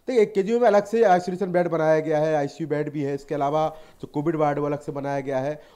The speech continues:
और साथ ही साथ तीमारदारों को रहने की व्यवस्था भी की गई है। और वहीं ऑक्सीजन की जो व्यवस्था है, केजीएमयू में जो ऑक्सीजन की व्यवस्था है, उसको भी दुरुस्त किया गया है, क्योंकि अगर, अ, जब कोविड का मामले बढ़ते हैं और जब आदमी कोविड से ज़्यादा संक्रमित हो जाता है, तो उसको ऑक्सीजन की जरूरत पड़ती है। हालांकि अभी तक ऐसे केसेस नहीं मिल रहे हैं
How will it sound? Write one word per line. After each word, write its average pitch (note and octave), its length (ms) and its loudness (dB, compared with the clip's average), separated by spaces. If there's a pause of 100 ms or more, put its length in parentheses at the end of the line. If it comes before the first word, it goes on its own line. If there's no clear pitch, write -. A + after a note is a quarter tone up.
(140)
और C#3+ 80 -4
साथ D#3 180 -2
ही E3 100 -12
साथ F3+ 80 -2
तीमारदारों D3 580 -2
को D#3 100 -2
रहने C#3 240 -2
की D3+ 80 -8
व्यवस्था C#3+ 320 -6
भी D3+ 80 -10
की D3 200 -10
गई C#3 200 -6
है। D#3 400 -8 (140)
और C#3 80 -4
वहीं D#3 220 2
ऑक्सीजन E3+ 540 -2
की F3+ 80 -10
जो F3 80 0
व्यवस्था D3+ 340 -2
है, D#3+ 60 -4
केजीएमयू D3+ 360 -6
में D#3+ 220 -4
जो D3 160 -4
ऑक्सीजन E3+ 280 -6
की E3+ 60 -4
व्यवस्था D3+ 300 -4
है, D3 60 -2
उसको C#3+ 180 -12
भी C#3+ 60 -14
दुरुस्त C#3+ 320 -10
किया C#3 140 -8
गया C3 200 -8
है, D#3+ 200 -8 (300)
क्योंकि F3+ 180 -2
अगर, E3+ 280 0
अ, G3+ 60 -2 (640)
जब D#3 140 -2
कोविड F3+ 300 0
का E3+ 200 -4
मामले D#3 300 -2
बढ़ते D#3 340 0
हैं F3 80 2
और E3+ 120 2
जब D#3+ 160 -2 (140)
आदमी C#3+ 280 -6
कोविड D3+ 320 -4
से E3 100 -10
ज़्यादा D#3 160 -2
संक्रमित D3+ 460 -6
हो D3 80 -10
जाता C#3+ 260 -8
है, F#3+ 160 -8 (300)
तो F3 60 -4
उसको F3 200 -2
ऑक्सीजन F3+ 260 -2
की F3+ 60 0
जरूरत E3 160 0
पड़ती D#3 260 -6
है। D#3+ 60 -4
हालांकि E3 280 -2
अभी E3 160 -4
तक F#3 180 -6
ऐसे D3 260 -6
केसेस E3+ 340 -6
नहीं F3 180 -2
मिल D#3 120 -2
रहे C#3 220 -4
हैं F#3+ 120 -10